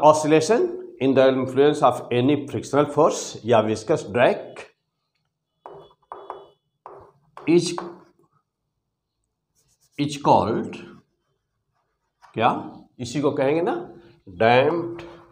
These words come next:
इसी को कहते हैं डैम्प्ड ऑसिलेशन, इसी को कहते हैं डैम्प्ड ऑसिलेशन। सवाल यह है,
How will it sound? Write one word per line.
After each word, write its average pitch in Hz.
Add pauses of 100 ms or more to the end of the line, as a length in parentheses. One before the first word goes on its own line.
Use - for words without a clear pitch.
(1500)
इसी 127
को 117
कहते 117
हैं 117
डैम्प्ड 147
ऑसिलेशन, 98 (3750)
इसी 123
को 151
कहते 151
हैं 170
डैम्प्ड 196
ऑसिलेशन। - (920)
सवाल 190
यह 196
है, 110